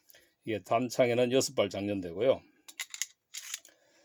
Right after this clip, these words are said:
그리고 또 제가 또 다른 걸 하나 가지고 있거든요. 요거는 천구백구십사 년형이고요. 얘는 이천팔 년형이에요.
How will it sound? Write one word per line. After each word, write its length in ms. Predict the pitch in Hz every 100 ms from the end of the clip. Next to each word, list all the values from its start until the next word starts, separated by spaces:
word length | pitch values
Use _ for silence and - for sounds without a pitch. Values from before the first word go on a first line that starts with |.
| _ - - - -
그리고 420 | - 135 131 131 123
또 220 | 135 127
제가 420 | - 127 131 123
또 160 | 135 120
다른 260 | 131 139
걸 120 | 139
하나 280 | 117 123 123
가지고 300 | 120 127 117
있거든요. 540 | 98 123 113 101 143 156 - _ 113
요거는 260 | 113 120
천구백구십사 920 | - 143 139 135 - 143 135 - 131
년형이고요. 720 | 143 139 113 101 92 139 107 - - - - - _ _ _ -
얘는 340 | 127 131 117 98 _ _ _ -
이천팔 760 | 135 - - 165 151 - 147 151
년형이에요. 640 | 151 131 113 92 87 82